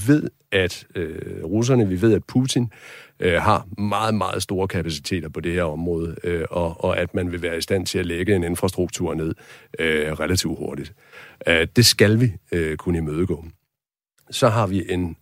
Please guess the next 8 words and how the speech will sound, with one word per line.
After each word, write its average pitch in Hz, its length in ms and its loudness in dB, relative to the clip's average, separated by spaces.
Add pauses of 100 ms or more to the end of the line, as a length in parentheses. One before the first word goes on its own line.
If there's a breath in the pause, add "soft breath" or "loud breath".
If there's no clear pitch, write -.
særlig 127 340 2
forpligtelse 101 500 -2
i 92 40 0
forhold 95 260 4
til - 140 0
Arktis, 104 440 -4 (460 loud breath)
som 104 300 4
jo, 101 320 2